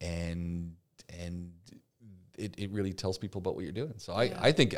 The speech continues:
Speaker 1: I, I mean, I'm, I sit around and I talk to people who've got small business. I go, "Why aren't you doing a podcast?" Like, "What?" And they go, "Yeah, well," I said, "Talk about whatever it is you do."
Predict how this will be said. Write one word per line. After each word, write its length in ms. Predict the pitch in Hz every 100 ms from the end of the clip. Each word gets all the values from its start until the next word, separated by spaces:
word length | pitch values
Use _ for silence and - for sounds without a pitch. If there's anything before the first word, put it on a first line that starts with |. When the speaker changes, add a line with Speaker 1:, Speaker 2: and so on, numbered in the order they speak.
| -
Speaker 1:
I, 80 |
I 420 | 127 - - - 135
mean, 140 | 131
I'm, 240 | 123 143 -
I 280 | 120 135 123
sit 280 | - 131
around 300 | 107 104 104
and 80 | 101
I 80 | 98
talk 240 | 92 98
to 60 | -
people 240 | 107 92
who've 100 | 92
got 140 | 92 87
small 200 | - 87
business. 320 | 92 104 85
I 40 |
go, 100 | 90
"Why 160 | 90 98
aren't 120 | 117
you 60 | 85
doing 160 | 95
a 40 | 87
podcast?" 440 | 92 127 - - - _ _ _ _ _
Like, 80 | 101
"What?" 240 | 82 101 - -
And 140 | 110
they 40 | 110
go, 120 | 92
"Yeah, 240 | 110 110 107
well," 140 | 104
I 60 | 107
said, 160 | 123 - - _ _ _ -
"Talk 220 | 170 170
about 220 | 156 156
whatever 500 | 143 139 143 143 127
it 80 | 135
is 180 | 131 127
you 120 | 110
do." 300 | 117 220 82